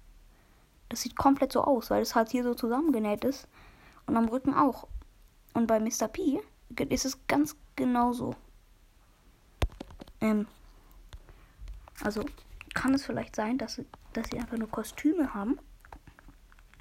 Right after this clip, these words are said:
Ähm, ja. Ich weiß nicht, ob es noch mehr dazu zu sagen gibt. Ähm,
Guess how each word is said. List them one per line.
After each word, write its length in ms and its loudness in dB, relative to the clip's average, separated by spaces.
Ähm, 320 0
ja. 260 -2
Ich 180 -6
weiß 140 0
nicht, 120 0
ob 60 -10
es 80 -10
noch 140 -4
mehr 160 -2
dazu 280 -8
zu 140 -6
sagen 320 -2
gibt. 260 -8
Ähm, 260 -4